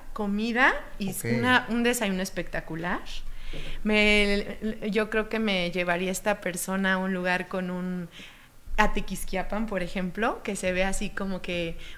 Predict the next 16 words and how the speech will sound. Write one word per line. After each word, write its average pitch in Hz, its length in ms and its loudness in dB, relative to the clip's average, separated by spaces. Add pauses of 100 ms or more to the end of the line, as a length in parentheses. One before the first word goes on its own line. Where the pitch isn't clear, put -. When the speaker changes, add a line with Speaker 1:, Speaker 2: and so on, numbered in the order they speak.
Speaker 1:
un 208 220 2
laguito, 196 680 2
algo 185 220 2
así. 202 460 -2 (260)
Speaker 2:
¿Las 107 120 -4
aguas 127 180 6
Speaker 1:
Y - 60 4
ahí 190 180 8
Speaker 2:
termales? - 440 6
Speaker 1:
le 226 120 4
haría 220 240 6
un 247 180 2
masaje, 214 640 0
obviamente, 269 1200 10 (760)
un 254 180 6
masajito. 262 680 0